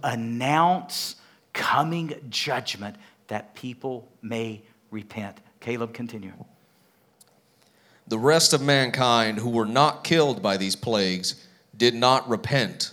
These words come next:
Speaker 2: of the works of their hands.
Speaker 1: And remember, we said that's a, that's literally going to be half the population dead at this point. And yet, men will not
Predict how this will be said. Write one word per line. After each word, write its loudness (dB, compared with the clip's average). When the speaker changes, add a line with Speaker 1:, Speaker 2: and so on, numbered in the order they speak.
Speaker 2:
of -6
the -6
works -2
of -6
their 0
hands. -2
Speaker 1:
And 0
remember, 2
we -2
said 0
that's 0
a, 2
that's -4
literally 2
going 0
to -4
be -2
half 0
the -10
population -6
dead -4
at -12
this -12
point. -10
And -4
yet, 4
men -2
will -8
not -2